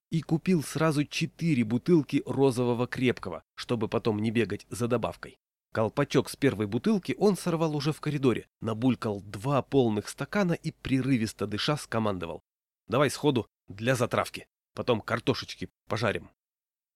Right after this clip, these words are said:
Часам к шести вечера, когда они усидели за дружеской беседой остальные бутылки, Венька вспомнил про замурованного дядю Сеню. «Слушай»,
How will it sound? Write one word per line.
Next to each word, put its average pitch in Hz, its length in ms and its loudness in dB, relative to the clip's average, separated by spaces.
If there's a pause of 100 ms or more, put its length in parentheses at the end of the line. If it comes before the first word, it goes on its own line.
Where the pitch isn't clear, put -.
(200)
Часам 117 340 2
к - 60 -8
шести 113 360 -2
вечера, 131 460 -2 (160)
когда 107 400 2
они 110 280 0
усидели 117 580 0
за 104 160 -2
дружеской 107 480 -4
беседой 104 520 -6
остальные 113 460 0
бутылки, 147 560 -4 (120)
Венька 180 460 2
вспомнил 151 520 2
про 123 220 0
замурованного 120 920 2
дядю 110 320 -2
Сеню. 90 400 -6 (640)
«Слушай», 127 640 0